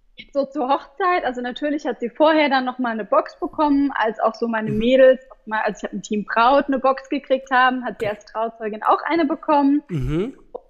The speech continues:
Speaker 1: Jetzt speziell zur Hochzeit, ähm, hat sie auch eine, ja, am Abend vorher, als wir dann alles dekoriert haben und alles fertig war, haben wir uns dann noch mal hingesetzt und ein bisschen gequatscht und dann habe ich ihr noch eine Box überreicht.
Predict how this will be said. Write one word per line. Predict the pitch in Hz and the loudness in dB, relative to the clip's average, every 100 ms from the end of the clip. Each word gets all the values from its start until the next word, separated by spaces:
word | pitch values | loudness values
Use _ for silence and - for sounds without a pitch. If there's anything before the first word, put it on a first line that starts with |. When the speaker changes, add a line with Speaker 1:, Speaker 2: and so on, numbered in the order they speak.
| - | -18
Speaker 1:
Jetzt | 269 | -12
speziell | - 285 - 269 269 | -4 -4 0 2 2
zur | - 247 | 0 -2
Hochzeit, | 254 330 - - 294 285 285 277 - | -2 -2 -6 0 2 2 0 -4 -8
ähm, | 240 247 247 240 247 240 - - | -6 -4 -6 -6 -8 -10 -20 -10
hat | 247 233 - | -8 -6 -2
sie | 240 233 | 2 4
auch | - 240 240 | 6 4 2
eine, | 247 226 220 214 | -4 -8 -8 -8
ja, | 208 202 | -6 -6
am | 202 | -2
Abend | - 220 233 - | 2 2 0 -6
vorher, | - 262 285 302 302 302 - | -2 0 0 2 2 2 -2
als | 226 | -8
wir | 220 | -8
dann | 220 - | -8 -6
alles | 220 240 | -8 -8
dekoriert | 226 233 214 269 311 302 | -10 -6 4 6 6 4
haben | 269 247 240 | 2 2 2
und | |
alles | - 262 269 | -2 -2 -2
fertig | - 247 247 262 | -2 -2 -2 -4
war, | 220 240 240 - _ _ _ | 0 2 0 -4 _ _ _
haben | 233 | -2
wir | 247 | 0
uns | 233 | 0
dann | 240 | -2
noch | 247 | -4
mal | - | 0
hingesetzt | 269 403 359 294 294 262 | 4 6 6 4 0 -2
und | |
ein | 233 | -6
bisschen | 220 - 214 | -6 -6 -4
gequatscht | 208 - 320 - - | -2 2 0 0 -6
und | - 247 220 | -6 -6 -4
dann | 220 226 | -4 -4
habe | 202 | -4
ich | - | -6
ihr | |
noch | 220 220 | -8 -4
eine | 220 | -4
Box | 190 285 302 285 | 2 2 0 -4
überreicht. | 269 262 247 247 247 262 - | -2 0 2 2 2 -2 -8